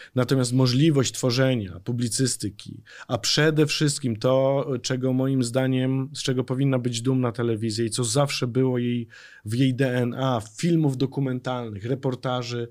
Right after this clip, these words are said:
no to, to jest coś, co mnie kręci. Moja żona powiedziała: "Z kapca nie jesz, musisz sobie znaleźć nowy challenge w życiu", i, i znalazłem. Zostałem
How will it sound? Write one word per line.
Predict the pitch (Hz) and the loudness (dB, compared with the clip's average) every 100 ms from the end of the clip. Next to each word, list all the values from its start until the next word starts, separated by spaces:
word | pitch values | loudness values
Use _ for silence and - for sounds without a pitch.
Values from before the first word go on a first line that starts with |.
| - - - | -12 -20 -6
no | 127 | -4
to, | 120 117 110 110 104 104 | -2 -2 -2 -2 -4 -6
to | 113 | -6
jest | 110 104 | -6 -6
coś, | - 104 | -8 -8
co | - 104 | -8 -8
mnie | 104 101 101 90 | -8 -8 -10 -6
kręci. | 123 127 127 131 127 127 - - | -4 -4 -4 -4 -4 -6 -16 -8
Moja | 113 110 | -2 -2
żona | 117 110 | -2 -2
powiedziała: | 113 110 107 107 107 104 - - | -2 -2 0 2 2 0 -4 -10
"Z | - | -2
kapca | 139 135 135 | -2 0 0
nie | 127 127 123 | 0 -2 -2
jesz, | 123 | -4
musisz | 123 120 110 110 | -4 -6 -4 -4
sobie | 117 | -4
znaleźć | 110 113 110 | -4 -4 -4
nowy | 120 110 107 | -4 -4 -2
challenge | 127 120 120 117 - | -2 -2 -4 -8 -10
w | 120 | -8
życiu", | 117 110 - 113 | -8 -8 -6 -4
i, | 110 104 104 | -6 -8 -10
i | 107 | -8
znalazłem. | 110 107 95 98 104 | -8 -8 -10 -12 -12
Zostałem | 107 113 101 | -8 -8 -8